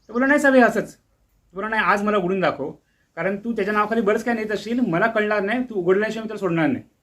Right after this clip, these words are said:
आता त्याने परत त्याला, अ, तो बॉक्स उघडून दाखवला, आतमध्ये भुसा निघाला आणि ह्याला त्याने सोडून दिलं.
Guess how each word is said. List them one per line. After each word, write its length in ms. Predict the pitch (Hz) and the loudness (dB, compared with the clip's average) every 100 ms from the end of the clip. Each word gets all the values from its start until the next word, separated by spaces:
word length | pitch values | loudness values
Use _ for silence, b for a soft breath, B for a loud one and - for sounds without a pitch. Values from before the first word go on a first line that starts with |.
| _ _ _ _ _ _ _ _ - | _ _ _ _ _ _ _ _ -8
आता 140 | 165 | -2
त्याने 180 | 180 190 | 0 0
परत 180 | 196 202 | 0 0
त्याला, 320 | 196 190 190 | 0 4 4
अ, 320 | 190 - 170 170 | 2 -6 -10 -10
तो 40 | 175 | -4
बॉक्स 280 | 170 180 | -2 0
उघडून 160 | 180 185 | -2 0
दाखवला, 320 | 170 - 160 | 0 -2 -4
आतमध्ये 300 | 156 160 170 | -4 -4 -6
भुसा 260 | 156 151 185 | -6 -4 -4
निघाला 340 | 151 123 139 - _ _ _ _ | -2 -4 -6 -12 _ _ _ _
आणि 180 | - 196 | -8 -4
ह्याला 160 | 208 226 | -2 -2
त्याने 180 | 233 240 | -2 -2
सोडून 260 | 226 196 | 0 0
दिलं. 140 | 120 | -2